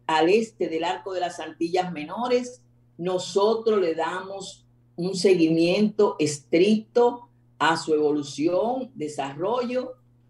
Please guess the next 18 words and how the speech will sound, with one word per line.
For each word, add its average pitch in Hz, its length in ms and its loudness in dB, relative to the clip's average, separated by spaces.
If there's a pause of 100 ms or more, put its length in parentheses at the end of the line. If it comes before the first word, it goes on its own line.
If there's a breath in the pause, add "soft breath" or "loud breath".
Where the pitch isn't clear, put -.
(240)
hasta 185 600 -6
que 202 500 -2
ya 165 300 -6
pasan 220 680 -8 (340)
de 190 380 0
la 147 200 2
longitud 143 580 -2
nuestra. 135 520 -4
O 135 40 -4
sea 160 260 2
que 143 300 2
estamos 180 420 -6
muy 185 200 -4
pendientes 220 880 -4 (380)
de, 165 360 -2
esa 247 400 2
es 262 160 -4
la, 180 680 -6